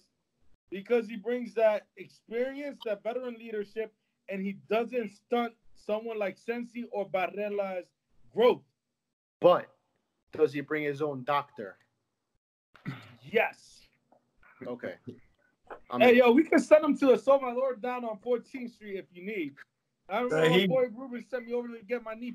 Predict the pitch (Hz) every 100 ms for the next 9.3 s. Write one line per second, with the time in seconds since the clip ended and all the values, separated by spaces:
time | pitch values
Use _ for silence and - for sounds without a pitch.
0 | - 220 214 220 208 220 196 196 233 208
1 | 196 _ _ _ - 214 196 226 - 127
2 | 202 226 285 _ _ _ _ _ _ _
3 | _ _ - 120 165 143 214 - 220 196
4 | - 190 123 113 - - - 196 202 -
5 | _ _ 175 180 - 151 156 175 180 190
6 | 190 214 _ _ _ _ _ - - -
7 | 208 - 214 269 339 226 277 277 277 202
8 | 285 285 285 208 269 277 285 277 247 339
9 | 247 143